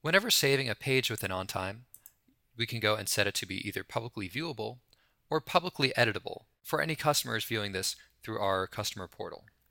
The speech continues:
We'll make this one just publicly viewable and save our new page. Let's also create a new page for any firmware upgrades which might come out. And paste in some information here.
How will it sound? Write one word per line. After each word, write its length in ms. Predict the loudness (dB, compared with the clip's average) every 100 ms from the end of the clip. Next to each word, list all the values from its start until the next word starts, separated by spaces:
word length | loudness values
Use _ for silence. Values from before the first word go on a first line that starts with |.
| _ _
We'll 80 | -2
make 160 | 0 2
this 160 | 0
one 160 | 0 -2
just 240 | -2 -2
publicly 380 | -4 -6 -6 -8
viewable 340 | -8 -8 -10 -14 _ _ _ _ _ _ _ _ _ _ _ _ -8
and 280 | -2 -2 -2
save 260 | 0 2 2
our 60 |
new 120 | 0 -6
page. 440 | -10 -8 -10 -10 _ _ _ _ _ _ _ _ _ _ _ _ _ _ _ -2
Let's 180 | 2 4
also 220 | 4 2
create 180 | 0 0
a 40 |
new 120 | -2
page 400 | 0 0 2 -2
for 220 | -4 -2
any 120 | -2 -2
firmware 540 | 0 0 2 0 0
upgrades 540 | -2 -4 -4 -4 -6 -4
which 160 | -4
might 140 | -2 -4
come 160 | -6
out. 200 | -8 -12 _ _ _ _ _ _ _ _ _ _ _ _ _ _ _ _ -4
And 280 | -4 -4 -2
paste 260 | 0 2
in 60 | 2
some 180 | 0 -2
information 560 | -6 -6 0 0 -2
here. 320 | -10 -14 -14